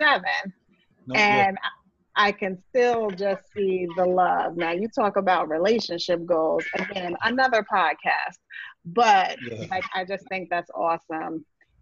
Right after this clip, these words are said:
Speaker 1: And Rosie, you were so right by finding the why. You were so right about when you can help somebody and then you, you just, you feel their energy and they, they wanna make you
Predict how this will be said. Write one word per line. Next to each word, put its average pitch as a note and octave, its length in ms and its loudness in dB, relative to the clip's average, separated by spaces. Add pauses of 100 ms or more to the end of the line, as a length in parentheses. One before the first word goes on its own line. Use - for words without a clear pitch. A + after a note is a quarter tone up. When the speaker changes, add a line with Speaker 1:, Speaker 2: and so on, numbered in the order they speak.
Speaker 1:
And F3+ 560 2 (460)
Rosie, G3 600 2
you G3+ 180 -2
were G3 200 2
so G#3 320 2
right F#3 420 4 (100)
by D#3+ 440 2 (560)
finding G3 400 2
the F#3 100 0
why. E3 560 -2
You G3+ 160 -2
were F#3+ 120 2
so G3+ 380 2
right F#3+ 400 4
about F3 480 2
when F#3 260 -4
you F#3 300 -2 (360)
can G3 160 0
help G3+ 340 2 (100)
somebody E3+ 720 -2
and F3 160 -4
then F3 200 -4
you, F#3 220 -4
you F3+ 160 -4
just, F3+ 260 -2 (420)
you F#3+ 60 -4 (140)
feel G#3+ 300 4
their F#3+ 300 4
energy F3+ 680 0
and F3 200 0
they, E3+ 160 4
they F3 160 0
wanna G#3 300 2
make F#3+ 300 -2
you G3 120 -8